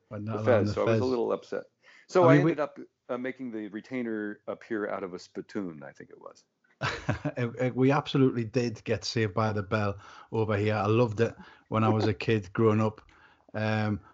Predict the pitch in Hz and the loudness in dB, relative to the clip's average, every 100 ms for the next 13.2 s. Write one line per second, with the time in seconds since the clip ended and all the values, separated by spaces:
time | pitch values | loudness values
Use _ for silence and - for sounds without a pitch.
0 | _ 107 110 107 104 - 131 123 - 120 | _ -6 -4 -4 -2 4 6 4 4 2
1 | 120 101 104 101 104 - - _ _ _ | 2 0 2 0 -2 -14 -16 _ _ _
2 | _ _ _ 104 101 104 113 170 98 _ | _ _ _ -8 -2 0 4 2 0 _
3 | - - 117 131 107 - - 143 - 277 | -10 -8 0 2 2 0 0 -2 0 -8
4 | - - - - - 139 143 - 151 135 | -6 -10 -10 -8 2 4 4 2 0 2
5 | 135 117 113 107 - 104 98 95 _ _ | 0 2 0 0 -2 -4 -4 -10 _ _
6 | _ _ - 104 101 92 98 110 92 117 | _ _ -8 -4 -4 -4 -8 -10 -6 -4
7 | 104 107 101 104 - 104 110 92 101 92 | -2 -2 0 0 0 -4 -4 -6 -4 -4
8 | - 98 98 110 113 101 - 101 95 95 | -2 -4 0 0 0 -2 -2 -2 0 -2
9 | 92 92 92 - - - - _ _ 107 | -2 -2 -2 -6 -18 -20 -20 _ _ -2
10 | 107 107 101 101 101 101 _ - _ - | 2 4 2 2 -2 -8 _ -20 _ 0
11 | 113 117 143 135 135 180 202 185 170 143 | 4 6 8 8 6 6 4 2 2 2
12 | 135 117 113 113 - 113 110 107 117 - | 2 2 -2 -4 -4 -4 -4 -2 -4 -2
13 | 117 | -2